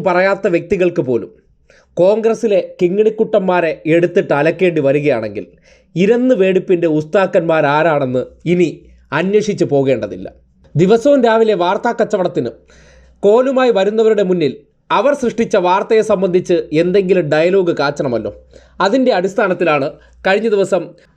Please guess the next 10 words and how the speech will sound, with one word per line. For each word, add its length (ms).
മാപ്ര 320
കോലുകൾക്ക് 520
മുന്നിൽ 220
ഡോക്ടർ 300
ജോ 120
ജോസഫിനെ 540
ഇകഴ്ത്തിക്കൊണ്ട് 600
ഒരു 120
ഡയലോഗ് 360
അടിച്ചത്. 260